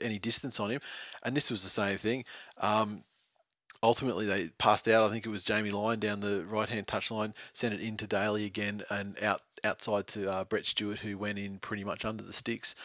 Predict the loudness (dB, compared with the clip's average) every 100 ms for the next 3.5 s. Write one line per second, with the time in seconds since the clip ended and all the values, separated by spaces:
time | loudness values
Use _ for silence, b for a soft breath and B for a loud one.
0 | B -10 -6 -4 -2 -2 -2 -2 -2 0
1 | 2 0 -2 -6 -6 -6 -6 -4 -4 -4
2 | -6 -4 -4 -4 -6 -8 -8 -8 -10 -4
3 | -4 -2 -2 -4